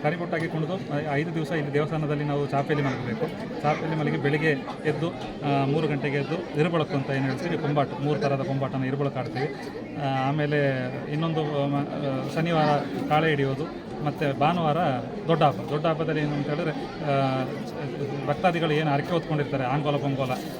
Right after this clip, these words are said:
ಇರ್ಬೋದು ಅಥವಾ ಬೇರೆ ಯಾವುದೇ ಇದು ಹರಕೆ ಹೊತ್ಕೊಂಡಿದ್ರೆ ಅದನ್ನು ಎಲ್ಲ ಸೇರಿಸ್ಕೊಂಡು ನಾಡ ಹತ್ತುವುದು. ನಾಡ ಹತ್ತುವುದರೊಂದಿಗೆ, ಆ, ಹಬ್ಬ ಪ್ರಾರಂಭ ಆಗ್ತದೆ. ಹಬ್ಬ ನಾಡ ಹತ್ತಿದಾದ್ಮೇಲೆ ದೇವರು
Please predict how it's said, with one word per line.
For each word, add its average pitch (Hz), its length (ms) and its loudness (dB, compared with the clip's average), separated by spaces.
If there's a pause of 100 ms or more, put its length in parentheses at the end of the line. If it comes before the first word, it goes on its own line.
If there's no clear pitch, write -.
(140)
ಇರ್ಬೋದು 131 360 -2
ಅಥವಾ 143 420 -4
ಬೇರೆ 147 220 0
ಯಾವುದೇ 139 280 2
ಇದು 135 160 -2 (400)
ಹರಕೆ 143 140 2
ಹೊತ್ಕೊಂಡಿದ್ರೆ 143 460 0
ಅದನ್ನು 139 200 2 (400)
ಎಲ್ಲ 147 180 2
ಸೇರಿಸ್ಕೊಂಡು 156 520 0
ನಾಡ 156 220 6
ಹತ್ತುವುದು. 123 340 0 (400)
ನಾಡ 151 160 4
ಹತ್ತುವುದರೊಂದಿಗೆ, 151 680 2
ಆ, - 680 -4
ಹಬ್ಬ 139 140 0
ಪ್ರಾರಂಭ 143 360 2
ಆಗ್ತದೆ. 131 600 -4
ಹಬ್ಬ 151 200 2 (360)
ನಾಡ 156 160 4
ಹತ್ತಿದಾದ್ಮೇಲೆ 151 600 0 (480)
ದೇವರು 160 380 6